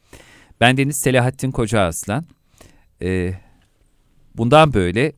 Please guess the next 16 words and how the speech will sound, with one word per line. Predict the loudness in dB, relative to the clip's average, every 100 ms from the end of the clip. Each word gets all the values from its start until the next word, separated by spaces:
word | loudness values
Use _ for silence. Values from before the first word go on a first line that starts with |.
| _
salı | -14 -2 0
günleri | 0 -2 -2 -4
saatler | -4 0 -2 0 -2 -2 -4 -18 _
on | 0
altıyı | 2 0 0 -6 -4
gösterdiğinde | -4 -4 -4 -4 -4 -8 -6 -8 -8 _ _ -20 -20 _
Helal | _ 2 4 2
Gıda, | -2 0 0 0 -2
Helal | 0 2 2
Hayat | 0 2 2 0
isimli | -12 -8 -6 -4 -6 -8
yeni | -2 0 0
bir | -4 -10
programımız | -6 -6 -2 -4 -4
sizlerle | -6 -6 0 0 0 -2
beraber | -2 -2 -4 -8 -10